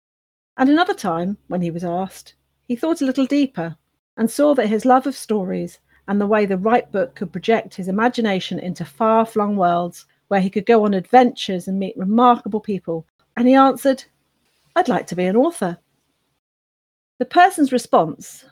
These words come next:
unfortunately, or perhaps fortunately, he can't remember who they were, said something along the lines of,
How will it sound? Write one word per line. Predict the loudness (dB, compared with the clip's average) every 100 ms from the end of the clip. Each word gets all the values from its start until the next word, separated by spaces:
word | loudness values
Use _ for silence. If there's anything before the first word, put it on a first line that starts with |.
| -4
unfortunately, | -2 -2 -4 -2 -2 -2 -4
or | -4
perhaps | -2 -2 -2 -4 -18 -6
fortunately, | 0 2 0 -6 -6 -6 -8 -8
he |
can't | -4 -2 -2 -4
remember | -4 -2 -2 -4 -4
who | -4
they | -2
were, | -4 -4 -4 -8 _ _ _ _ _ _ _ _ _
said | -2 -2 0
something | -2 -2 -4 -6 -2
along | 2 4 4
the |
lines | 0 0 0 0
of, | 0 -2